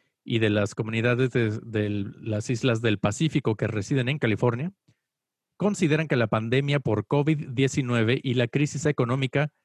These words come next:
han tenido un efecto muy importante dentro de sus familias. Esto en comparación con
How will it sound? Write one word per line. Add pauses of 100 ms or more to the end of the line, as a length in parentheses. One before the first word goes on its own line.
(400)
han
tenido
un
efecto
muy
importante
dentro
de
sus
familias. (720)
Esto
en
comparación
con